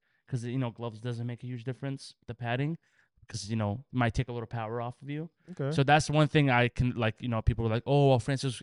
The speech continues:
Speaker 1: his
Speaker 2: They learn
Speaker 1: power."
Speaker 2: something new every day. I thought it was just random niggas, same gloves,
Speaker 1: No,
Speaker 2: move
Speaker 1: it's
Speaker 2: on.
Speaker 1: not, because, uh, um, if, even, yeah, well, if you watch M M A fights, it's four ounce gloves.
Speaker 2: Okay.
Speaker 1: So there's, like, the, the,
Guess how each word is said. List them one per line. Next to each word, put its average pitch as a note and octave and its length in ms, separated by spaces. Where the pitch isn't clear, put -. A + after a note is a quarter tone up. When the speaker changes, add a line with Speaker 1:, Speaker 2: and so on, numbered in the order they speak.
Speaker 1:
his A#2+ 260
Speaker 2:
They G3 60
learn - 80
Speaker 1:
power." B2+ 200
Speaker 2:
something B2+ 260
new F3+ 140
every F3 160
day. F#3+ 180
I D#3+ 60
thought D#3+ 180
it D#3 40
was C3 120
just C#3+ 180
random B2+ 360
niggas, C#3 400
same C3+ 240
gloves, C#3 480
Speaker 1:
No, A2+ 260
Speaker 2:
move A#2+ 40
Speaker 1:
it's C#3 120
Speaker 2:
on. C3+ 40
Speaker 1:
not, B2 220
because, C3 260
uh, F#2+ 220
um, A2+ 200
if, B2+ 240
even, D3 440
yeah, D#2 320
well, A#2+ 220
if A#2 80
you C3 160
watch A#2+ 240
M A2+ 40
M G#2+ 100
A G#2+ 60
fights, A2 300
it's A2 140
four B2 160
ounce A2+ 160
gloves. - 420
Speaker 2:
Okay. A2+ 200
Speaker 1:
So B2+ 120
there's, A2 220
like, A#2 180
the, A#2 200
the, A2+ 100